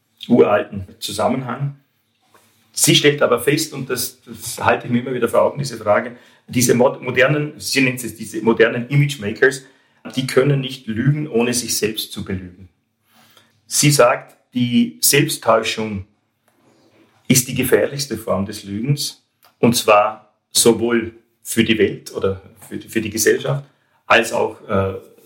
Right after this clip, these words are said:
für den selber, der, der lügt. Jetzt, jetzt kann man den,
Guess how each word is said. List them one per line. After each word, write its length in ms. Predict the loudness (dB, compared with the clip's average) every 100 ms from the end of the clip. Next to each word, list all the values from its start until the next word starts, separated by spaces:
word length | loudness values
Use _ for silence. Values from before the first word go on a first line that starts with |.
| -20 -20 -12
für 240 | 0 0
den 180 | 2 -2
selber, 320 | -4 -4 -4
der, 220 | -2 -4
der 400 | -4 -8 -8 -10 _ _ _ _ _
lügt. 240 | 0 0 -2 -20 -12 0
Jetzt, 320 | 0 0 -10 -4
jetzt 200 | -4 2
kann 180 | 2 2
man 140 | 0
den, 260 | -2 -6